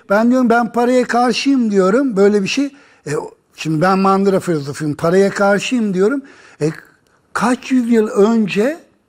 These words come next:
e, Selçuklu döneminde yaşadığı, e, rivayet ediliyor Nasrettin Hoca. E, şey demiş ki, "Parayı veren düdüğü çalar."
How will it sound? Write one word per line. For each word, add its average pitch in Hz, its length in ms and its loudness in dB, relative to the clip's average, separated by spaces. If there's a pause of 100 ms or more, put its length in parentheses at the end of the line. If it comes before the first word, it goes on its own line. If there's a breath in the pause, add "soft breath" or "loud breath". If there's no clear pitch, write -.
(640)
e, 170 760 -4
Selçuklu 190 500 -2
döneminde 180 420 2
yaşadığı, 175 520 2
e, 170 40 -2 (920)
rivayet 151 460 -2
ediliyor 180 600 -4
Nasrettin 165 500 -2
Hoca. 226 360 -2 (640 loud breath)
E, 185 380 2 (120)
şey 277 340 0 (440)
demiş 214 280 0
ki, 269 160 -8
"Parayı 196 440 2
veren 214 360 2
düdüğü 214 340 0
çalar." 285 520 2